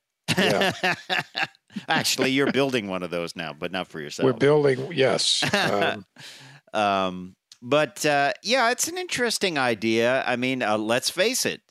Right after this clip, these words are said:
Speaker 2: the auto industry is built on this appeal. It's built on this feeling about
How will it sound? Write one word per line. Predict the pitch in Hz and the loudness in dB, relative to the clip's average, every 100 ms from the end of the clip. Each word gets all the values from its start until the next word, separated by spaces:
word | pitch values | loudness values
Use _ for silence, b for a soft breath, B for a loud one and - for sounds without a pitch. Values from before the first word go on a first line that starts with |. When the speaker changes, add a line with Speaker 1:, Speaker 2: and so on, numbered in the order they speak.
| _ _ _ | _ _ _
Speaker 2:
the | 104 | -2
auto | 123 147 170 147 | 2 2 2 0
industry | 123 127 131 131 123 | -2 -4 -6 -2 -2
is | 110 | -2
built | - 139 202 - - | 0 0 0 -8 -4
on | 107 104 | -2 -2
this | 104 104 | -4 -6
appeal. | - 165 214 113 | -8 -8 -4 -2
It's | 95 - | -4 -4
built | - 120 147 123 | -2 0 0 -2
on | 110 110 | -2 0
this | 107 - | -2 -6
feeling | - 151 180 147 107 | -6 -2 0 0 -2
about | 92 98 101 | -2 0 -2